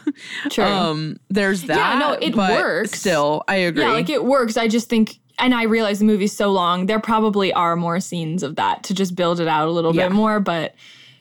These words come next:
Speaker 1: sh-, they just don't mess
Speaker 2: Yeah.
Speaker 1: around with that cut. <laughs> Like, I really, really must know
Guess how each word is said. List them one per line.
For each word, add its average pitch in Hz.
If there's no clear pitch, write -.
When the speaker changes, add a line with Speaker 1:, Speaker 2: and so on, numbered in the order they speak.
Speaker 1:
sh-, -
they 240
just 254
don't 254
mess 226
Speaker 2:
Yeah. 202
Speaker 1:
around 233
with 214
that 175
cut. -
<laughs> -
Like, 254
I 208
really, 220
really 254
must 214
know 185